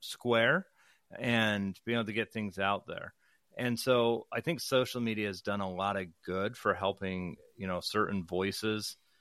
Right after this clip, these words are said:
get out there and put people on a fair playing field. Uh, but at the same time, it's really easy for these social media companies to have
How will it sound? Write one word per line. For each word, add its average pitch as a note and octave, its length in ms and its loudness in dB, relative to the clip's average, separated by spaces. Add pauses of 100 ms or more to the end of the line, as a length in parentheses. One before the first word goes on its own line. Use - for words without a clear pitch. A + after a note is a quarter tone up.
(260)
get A2+ 180 2
out A2 320 6
there A2 580 4 (120)
and G2 400 -6 (220)
put A#2 220 -2
people A2 280 -4
on G#2 120 0
a F#2+ 60 -4
fair G2 600 0
playing G2+ 400 -2
field. F3 380 0 (520)
Uh, - 220 -14
but A#2+ 220 6
at A#2 100 4
the A2 100 0
same D#3 400 2
time, G2 640 0 (100)
it's A#2+ 300 -2
really B2+ 400 4
easy A#2 640 0
for G#2 560 0
these G#2 200 -6
social G#2+ 420 -2
media G2 440 -2
companies F#2 880 -4
to G2 360 -2
have G2 240 2